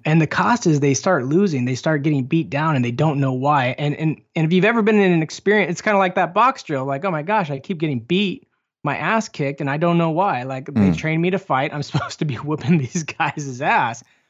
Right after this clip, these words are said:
Speaker 1: right? This, something's going wrong." But what happens? What happens when we fail over and over again, but, like, we don't grow from it? We don't, we don't know why it's even happening. What happens is we start losing our confidence. We start losing our courage.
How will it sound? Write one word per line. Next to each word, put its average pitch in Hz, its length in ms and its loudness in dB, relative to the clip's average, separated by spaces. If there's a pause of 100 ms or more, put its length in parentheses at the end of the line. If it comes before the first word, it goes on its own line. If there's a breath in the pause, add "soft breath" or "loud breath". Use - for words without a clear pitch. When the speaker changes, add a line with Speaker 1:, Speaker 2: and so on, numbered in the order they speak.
(340)
Speaker 1:
right? 165 220 -2
This, 180 180 0
something's 202 340 0
going 180 260 2
wrong." 196 260 4
But 165 140 -2
what 202 100 -8
happens? 190 500 -10
What 190 140 -8
happens 262 380 -4
when 233 120 -2
we 185 120 0
fail 185 680 0
over 190 300 2
and 160 100 -2
over 180 240 0
again, 156 280 -2
but, 160 180 -2
like, 160 220 -2
we 156 80 2
don't 160 320 0
grow 151 260 -2
from 127 300 -4
it? 131 100 -10
We 147 100 -2
don't, 170 360 0 (380 soft breath)
we 170 120 2
don't 170 440 0
know 160 240 0
why 147 400 0
it's 143 200 -6
even 135 220 -4
happening. 135 500 -6
What 143 160 -4
happens 170 340 -2
is 143 120 -4
we 147 60 -2
start 139 280 -2
losing 143 300 -2
our 110 80 -4
confidence. 131 560 -6
We 131 80 -6
start 139 260 -2
losing 135 280 -2
our 117 100 -2
courage. 147 560 -2